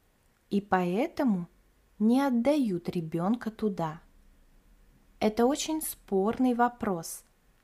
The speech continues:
отдавать чадо в садик или нет. И у каждого человека своё мнение. Чадо — это ребёнок.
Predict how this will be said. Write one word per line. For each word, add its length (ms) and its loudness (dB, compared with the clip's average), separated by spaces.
отдавать 880 -2
чадо 440 -2
в 80 -10
садик 580 -2
или 260 2
нет. 480 2
И 220 -2
у 100 0
каждого 760 -2
человека 880 -4
своё 560 0
мнение. 600 0
Чадо — 640 0
это 260 2
ребёнок. 720 -2